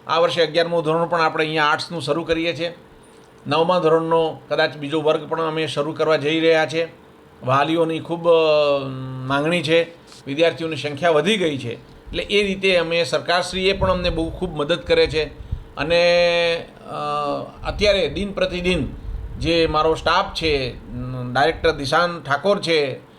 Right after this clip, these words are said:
મારા પ્રિન્સિપલ હર્ષાબેન ગર્ગે છે, એ બધાની લોક ભાગ-, અ, ભાગીદારી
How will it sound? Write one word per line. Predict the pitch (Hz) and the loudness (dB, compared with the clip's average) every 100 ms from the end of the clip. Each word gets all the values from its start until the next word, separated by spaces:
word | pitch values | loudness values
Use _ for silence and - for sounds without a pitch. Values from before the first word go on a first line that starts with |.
| - - | -20 -4
મારા | 143 151 | 0 0
પ્રિન્સિપલ | 151 135 165 165 | -2 -6 -2 0
હર્ષાબેન | 139 127 143 160 165 156 | 2 0 0 0 0 2
ગર્ગે | 139 156 196 | 0 2 0
છે, | 165 143 123 - - - | 2 0 -2 -12 -20 -2
એ | 220 | 2
બધાની | 196 139 151 196 233 | 2 2 2 2 0
લોક | 185 190 | 0 0
ભાગ-, | 156 160 190 | 2 0 0
અ, | 165 151 | 0 0
ભાગીદારી | 135 131 175 208 190 143 | 0 0 2 4 2 2